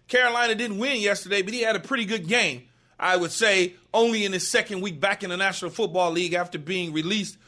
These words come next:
from the New England Patriots earlier this summer. Cam Newton was a match made in heaven for the New Orleans Saints and Sean Payton. But Sean Payton, he knows it all. He knows everything. He's smarter than anybody.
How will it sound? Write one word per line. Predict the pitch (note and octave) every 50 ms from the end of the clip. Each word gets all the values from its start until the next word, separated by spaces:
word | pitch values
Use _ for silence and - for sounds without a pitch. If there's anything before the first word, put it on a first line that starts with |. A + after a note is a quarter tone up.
| _ _ _
from | - F3+ F3
the | E3+
New | E3+ F#3+ G3+ F#3+
England | F3+ F3 D#3+ -
Patriots | G3 G3 F3+ F3+ F3+ - E3+ D#3+ D#3 D#3+ - _ -
earlier | F#3 G3+ G3+ G3 F#3 F3+ F3 E3+
this | D#3+ E3+ F3+ F3+ -
summer. | - - G#3+ F#3 C#3+ A#2 A2 G#2+ - _ _ _ _ _ _ _ _ _ _ _ _ -
Cam | - F#3 G#3 G#3+ G#3+ G3+ G3
Newton | G#3 A3 A#3 A#3 G3+ A3 A3+ A3 A3 - _ _ _ _ _ _ _ _ _ _ _ _ _ _ _ _ _
was | - B2+ C3 B2+
a | C#3 C3
match | C#3 D#3 F3+ F#3 F#3 F3+ - -
made | E3 F3 F3 E3+ E3+ E3
in | E3 D#3
heaven | C3 B2+ F3+ E3+ D3 A#2 A#2+ A#2+ A#2 - - _ _ _ _ _ _ _ _
for | - E3 D3
the | C3+
New | C#3 D3+ D3+ D3
Orleans | D3 D3 C#3+ C3+ C3+ B2 -
Saints | - D#3+ D3 C#3+ B2+ - -
and | B2+ A#2
Sean | - - D3+ C#3 C3+ B2 A#2
Payton. | - D#3 B2 G#2+ - _ _ _ _ -
But | - A#2 A#2+
Sean | - - D#3+ D3+ D#3+ F3 F3+ F3+ E3+
Payton, | - - A#3 G#3 F#3 G#2 A#2 A2+ G#2+ - _ _ _ _ _ _ _ _ _ _
he | _ - - - C3 E3 F3+
knows | F3 E3+ F3 F3+ F#3 E3+ F3+
it | F3+
all. | F#3+ F#3+ F3+ D#3 C#3 C3+ C#3 _ _ _ _ _ _
He | - B2+ C#3+ F3
knows | F3+ F3+ F#3 F3+ D#3 F3+
everything. | F#3+ F#3+ E3 D#3+ D#3 D#3+ C#3+ C#3 C3 C3 B2+ C3 _ _ _ _
He's | - C3+ D#3 F#3 F3 -
smarter | - - E3 E3+ F3+ F#3+ G3 G3 G3+
than | G3 F#3+ F#3+ G3
anybody. | G3+ G3+ F#3 E3 D3 C#3+ C3+ C3+ C3 C3+ C3+ -